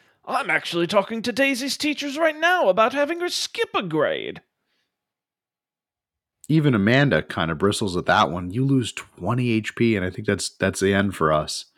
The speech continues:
Speaker 2: He's really got us beat.
Speaker 1: Boy, it's been such a treat getting to know you two.
Speaker 2: Oh, oh, did he have to add insult to injury by being such a gracious winner?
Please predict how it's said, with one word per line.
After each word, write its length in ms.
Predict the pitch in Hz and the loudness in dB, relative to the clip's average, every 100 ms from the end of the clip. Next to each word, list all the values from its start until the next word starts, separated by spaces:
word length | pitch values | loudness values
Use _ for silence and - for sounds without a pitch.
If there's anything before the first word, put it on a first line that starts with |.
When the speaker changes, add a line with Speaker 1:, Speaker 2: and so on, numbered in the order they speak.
| - - - - - _ _ | -20 -20 -20 -20 -20 _ _
Speaker 2:
He's 200 | - 92 | -10 0
really 280 | 113 120 120 | 2 4 4
got 220 | 123 120 | 4 4
us 100 | 101 | 2
beat. 420 | 101 120 104 - - - _ _ _ _ _ _ _ _ _ _ _ _ _ _ | 2 2 2 -2 -14 -20 _ _ _ _ _ _ _ _ _ _ _ _ _ _
Speaker 1:
Boy, 520 | - 349 277 180 139 - - | -6 2 2 4 0 -6 -10
it's 220 | - 359 - | -2 -2 2
been 260 | 277 233 | 0 0
such 320 | - - 359 | -2 -2 0
a 80 | 254 | 0
treat 540 | 208 - - 330 160 - | 0 -4 0 -2 -2 -4
getting 280 | 202 196 180 | -2 -2 -2
to 120 | 196 | -4
know 220 | 226 226 | -2 -2
you 180 | 185 135 | -2 -4
two. 400 | - 123 101 92 _ _ _ _ _ _ _ _ _ _ _ - - | -2 -2 -2 -4 _ _ _ _ _ _ _ _ _ _ _ -20 -12
Speaker 2:
Oh, 460 | - 76 71 71 67 | -8 -4 -4 -4 -2
oh, 460 | 151 143 113 92 | 0 2 0 -4
did 140 | 90 104 | -6 -6
he 120 | 123 | 0
have 240 | 143 156 - | 2 2 2
to 100 | 120 | 2
add 220 | 147 139 | 4 2
insult 440 | 147 156 175 165 | 2 2 2 0
to 140 | - - | 0 -4
injury 440 | 131 135 165 175 | -2 0 2 2
by 160 | 120 107 | 2 0
being 320 | 117 135 139 | 2 0 0
such 240 | 143 135 | -2 -2
a 40 | 107 | -2
gracious 680 | - 101 127 143 - 139 117 | -4 0 0 0 0 -2 -2
winner? 500 | 101 131 156 170 | -4 0 0 -2